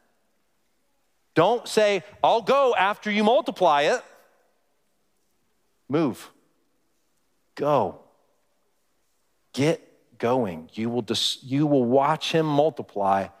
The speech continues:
as you're on the move. I don't imagine too often, at least hasn't been my experience, that we go, "Okay, yeah, yeah, yeah, I get it. I see the need. You want me to meet it? I'll just sit back here,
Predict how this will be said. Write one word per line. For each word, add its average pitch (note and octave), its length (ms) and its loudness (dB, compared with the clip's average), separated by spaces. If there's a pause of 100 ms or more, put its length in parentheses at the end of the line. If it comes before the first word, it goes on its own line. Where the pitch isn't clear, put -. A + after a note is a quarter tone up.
(180)
as C3 500 0
you're C#3 260 -2
on G#2 440 -2 (240)
the G#2 60 -6
move. F#2+ 720 -6 (640)
I G#2+ 60 -2
don't D3 260 2
imagine B2 400 0
too A#2+ 220 -2
often, G#2 340 -2
at E3 140 -4
least F#3+ 160 -2
hasn't C3+ 240 0
been A2+ 100 -6
my A2+ 160 2
experience, F#2 480 -12 (1400)
that B2+ 160 0
we B2 80 -2
go, A#2+ 140 2
"Okay, C#3+ 240 0
yeah, D3 200 0
yeah, E3+ 120 2
yeah, D3 160 -2 (400)
I C3+ 80 0
get C#3+ 220 2
it. D#3 100 0
I - 60 -8
see - 180 -4
the C#3 100 0
need. D3+ 420 0
You - 60 -4
want D3 140 -2
me C#3 60 0
to B2+ 40 0
meet C3+ 200 2
it? - 80 -6 (220)
I'll A#2+ 160 2
just D3 200 -6
sit C#3+ 160 -2
back C#3+ 180 2
here, A2+ 380 -4